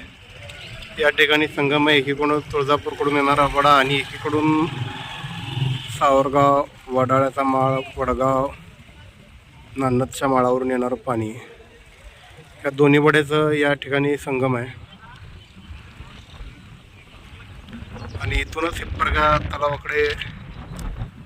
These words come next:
पाणी जातं. सकाळी या पुलावरून पाणी होतं, आता पाण्याचा प्रवाह थोडा कमी झालेला आहे, पण हिप्परगा तलावात पाणी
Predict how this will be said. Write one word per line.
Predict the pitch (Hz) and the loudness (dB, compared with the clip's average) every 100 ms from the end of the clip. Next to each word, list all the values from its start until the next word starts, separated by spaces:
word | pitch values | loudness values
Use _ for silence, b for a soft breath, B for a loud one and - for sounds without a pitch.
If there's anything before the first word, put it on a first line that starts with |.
| - | -2
पाणी | 135 131 | 0 2
जातं. | 131 123 117 120 - - | 0 -4 -12 -16 -16 -8
सकाळी | - 170 151 147 | -6 2 4 4
या | |
पुलावरून | 147 147 147 147 147 151 143 - | 2 -2 -4 -2 -6 -8 -12 -10
पाणी | 135 135 | -6 -4
होतं, | 123 - 117 - 143 | -6 -12 -12 -10 -10
आता | 135 - - | -8 -10 -8
पाण्याचा | 139 139 143 | -6 -6 -8
प्रवाह | 143 135 139 139 | -4 -2 -2 -2
थोडा | 139 | -4
कमी | - 143 147 | -2 -4 -2
झालेला | 139 123 117 | -2 -2 -2
आहे, | - - - - - - 151 | -6 -8 -12 -14 -14 -12 -4
पण | 139 | -2
हिप्परगा | 139 151 147 151 | -2 -4 -4 -4
तलावात | 147 151 151 151 - | -4 -2 -2 -4 -4
पाणी | 147 143 | -4 -4